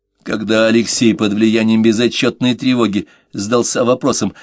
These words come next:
а зачем понадобилось попу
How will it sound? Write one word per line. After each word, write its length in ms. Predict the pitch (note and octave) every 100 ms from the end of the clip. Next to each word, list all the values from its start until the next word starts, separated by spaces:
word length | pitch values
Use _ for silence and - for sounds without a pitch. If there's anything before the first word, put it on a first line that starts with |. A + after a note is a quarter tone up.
| - -
а 180 | A#2+
зачем 500 | A2+ C3+ C3+ - C#3+
понадобилось 840 | - B2+ D#3+ G3+ G2 F#2 F#2 F#2 -
попу 580 | - A2+ - A#3 F3